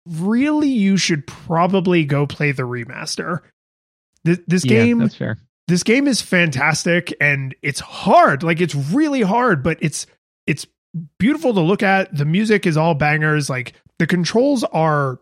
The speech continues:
Speaker 1: not always in your favor, but they are very consistent. Like, I never felt like, "Oh, that was the game's fault," right? Like, things are nes consistent, right? Just like Ninja Gaiden, just like Castlevania, just like early Mega Man. Like, there's things that suck,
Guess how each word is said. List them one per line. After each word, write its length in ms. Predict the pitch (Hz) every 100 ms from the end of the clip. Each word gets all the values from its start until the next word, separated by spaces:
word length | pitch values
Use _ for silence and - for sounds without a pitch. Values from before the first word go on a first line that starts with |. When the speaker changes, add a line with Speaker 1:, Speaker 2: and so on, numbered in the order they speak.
| _ -
Speaker 1:
not 340 | 139 170 185
always 300 | 185 208 180
in 120 | 220
your 120 | 254
favor, 520 | 208 - 294 220 175 160
but 180 | 156
they 100 | 165
are 180 | 160 214
very 300 | 196 196 180
consistent. 680 | - 131 - 180 175 175 170
Like, 160 | 139 151
I 100 | 156
never 320 | 180 180 170
felt 240 | - 160
like, 240 | 147 139 - _ _ -
"Oh, 180 | 180 156
that 280 | 160 165
was 240 | 156 156 135
the 140 | 160
game's 580 | 123 - 131 139 143 139
fault," 480 | - 139 135 135 - - _
right? 200 | 160 143
Like, 220 | 143 139 - - _ _ _
things 320 | 220 269 202
are 540 | 190 175 185 180 156 - _ _ _ _ _
nes 520 | 139 151 170 185 - -
consistent, 680 | 180 165 139 190 - 117 131
right? 260 | 135 151
Just 220 | 135 156
like 120 | 233 165
Ninja 180 | 190
Gaiden, 320 | 185 151 151 143
just 160 | 143
like 100 | 160
Castlevania, 580 | 160 170 180 135 127 131
just 200 | 131 127
like 160 | 151 147
early 260 | 135 160
Mega 220 | 208 226
Man. 180 | 135 120
Like, 200 | 120 123
there's 260 | 156 143 - - _ _ _ -
things 260 | 262 240
that 160 | 156 143
suck, 760 | - - - 151 220 - -